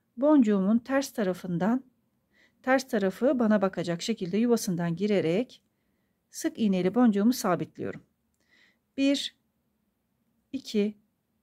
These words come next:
üç, dört, beş, altı,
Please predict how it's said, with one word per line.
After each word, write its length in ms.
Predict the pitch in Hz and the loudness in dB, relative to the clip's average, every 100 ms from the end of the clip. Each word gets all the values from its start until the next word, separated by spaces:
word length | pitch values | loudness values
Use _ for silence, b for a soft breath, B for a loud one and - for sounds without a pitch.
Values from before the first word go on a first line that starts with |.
| _ | _
üç, 380 | 202 208 - - _ _ _ 226 | -6 -6 -8 -18 _ _ _ 0
dört, 360 | 190 202 - b b b _ | 0 0 -6 b b b _
beş, 420 | 190 202 - - - _ - | -6 -4 -4 -8 -12 _ -6
altı, 600 | 220 180 170 247 294 294 | 0 0 0 0 0 0